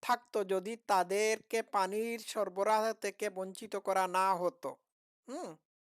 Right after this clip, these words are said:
বুঝতে পারছেন? আচ্ছা, এইটা দেখালাম আমি। আ, ঘটনাটি দুই হাজার ষোলো সালের ফেব্রুয়ারি মাসের। খাবার কারণে, খরার কারণে ওই গ্রামের কুয়ার পানি শুকিয়ে গিয়েছিল। মিস্টার কামলে জানান,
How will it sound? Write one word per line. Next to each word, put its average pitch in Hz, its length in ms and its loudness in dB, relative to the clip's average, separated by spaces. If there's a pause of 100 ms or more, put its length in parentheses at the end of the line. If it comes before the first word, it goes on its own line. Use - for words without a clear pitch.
(560)
বুঝতে - 180 -12
পারছেন? 160 380 -6 (1300)
আচ্ছা, 160 640 -2 (1000)
এইটা 214 540 2
দেখালাম 196 480 0
আমি। 190 420 -4
আ, 180 440 2
ঘটনাটি 254 640 0
দুই 226 220 0
হাজার 226 300 4
ষোলো 233 320 -2
সালের 214 380 0 (380)
ফেব্রুয়ারি 214 480 2
মাসের। 156 360 -2 (460)
খাবার 254 400 6
কারণে, 233 580 2 (160)
খরার 247 320 6
কারণে 247 400 4
ওই 226 220 4
গ্রামের 226 360 2
কুয়ার 226 340 4
পানি 220 260 0
শুকিয়ে 240 360 0
গিয়েছিল। 170 500 -4 (540)
মিস্টার 208 340 -2
কামলে 226 460 2
জানান, 247 400 2